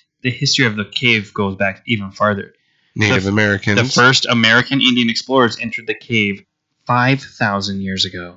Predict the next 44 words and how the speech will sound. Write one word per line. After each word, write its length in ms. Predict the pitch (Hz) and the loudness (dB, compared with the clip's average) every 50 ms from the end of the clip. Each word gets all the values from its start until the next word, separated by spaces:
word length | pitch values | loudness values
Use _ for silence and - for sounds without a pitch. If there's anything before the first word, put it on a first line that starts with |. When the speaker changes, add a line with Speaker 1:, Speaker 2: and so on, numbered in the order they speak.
| _ | _
Speaker 2:
Fuck 680 | _ _ _ - - - - - 185 175 - - - - - - 98 | _ _ _ -18 -10 -4 -2 0 2 2 2 0 -2 -6 -10 -10 -6
me. 340 | 95 98 98 104 120 127 120 | -2 0 2 4 4 4 6
What'd 200 | 110 117 120 117 | 6 4 4 4
they 80 | 127 120 | 4 4
use 220 | 120 123 123 120 | 4 4 4 2
it 60 | 123 | 2
for, 120 | - - 147 | 2 2 4
Speaker 1:
For 140 | 156 151 | 4 4
Speaker 2:
though? 60 | 147 143 | 4 4
Speaker 1:
nearly 460 | 147 147 151 165 175 170 160 139 127 120 | 4 4 4 4 4 4 4 4 4 2
two 480 | - - - - 185 190 196 208 214 | 0 -4 -4 0 2 4 4 4 4
centuries, 560 | 208 - 208 196 196 185 - 135 120 113 110 | 4 2 2 2 0 0 0 0 2 2 2
Native 220 | 117 123 135 143 151 | 2 0 0 0 0
Americans 440 | 143 135 131 135 131 - 127 110 107 | 2 4 4 2 2 0 -2 -2 0
explored 540 | 104 - - - - 127 135 151 160 143 - | 0 0 0 0 0 0 2 2 2 0 -2
and 220 | 127 120 110 104 101 | -6 -6 -4 -4 -2
mined 400 | 104 110 127 135 135 120 107 104 95 101 | -2 0 0 2 2 0 0 -4 -6 -8
the 140 | 110 107 - - | -10 -8 -6 -6
upper 200 | - - 147 139 | -6 -4 -4 -4
three 300 | 139 - - 120 127 127 | -4 -6 -6 -4 -4 -2
levels 420 | 120 110 110 117 113 104 98 - | 0 0 0 0 0 -2 -6 -6
of 120 | 95 98 | -8 -8
the 60 | - 98 | -6 -4
Mammoth 460 | 98 101 101 104 101 101 - _ - | -2 -2 -2 -2 -4 -6 -10 _ -20
Cave. 360 | - - 110 101 95 - - _ _ _ _ _ _ _ - _ _ _ | -14 -8 -8 -6 -8 -8 -12 _ _ _ _ _ _ _ -20 _ _ _
The 100 | - 131 | -2 0
cave's 300 | 123 - 139 143 131 127 - - | 2 4 2 2 2 2 0 2
atmosphere 580 | 123 131 135 151 170 175 - - 180 180 170 | 4 4 4 4 2 0 2 2 4 4 4
and 160 | 113 120 120 117 | 4 2 2 4
natural 320 | 117 123 131 - 156 143 | 4 4 4 2 2 0
protection 540 | 139 - 143 135 - 151 147 143 - - 117 | 0 0 -2 0 2 2 2 2 0 -2 -2
from 160 | - 120 113 | -2 -2 -2
disturbance 760 | 107 - - - 170 170 165 139 127 117 113 110 - - - _ _ _ _ _ _ | 0 0 0 2 4 2 4 4 2 0 0 -2 -6 -8 -10 _ _ _ _ _ _
have 220 | - 135 123 113 117 | 2 2 2 4 4
left 300 | 127 135 131 - - - | 4 4 2 2 0 0
the 200 | 123 113 107 - - _ _ - | 2 2 2 0 -4 _ _ 2
over 260 | 147 151 139 135 135 | 2 4 4 4 4
one 180 | 123 123 127 117 | 4 4 2 2
thousand 580 | - - - - 156 156 156 160 156 175 180 - | 0 -2 -2 2 4 4 4 4 4 2 2 2
archaeological 720 | 139 147 139 - 143 131 127 117 117 113 - - - 104 | 2 0 2 2 2 2 4 4 2 2 0 -4 -6 -4
sites 340 | - - 110 104 107 - - | -2 0 0 0 0 -2 -4
in 200 | - 117 107 101 | -4 -6 -6 -6
great 260 | 95 98 98 101 - - | -4 -2 -2 -2 0 0
shape. 340 | - - 101 92 90 - | -2 -2 -2 -6 -8 -10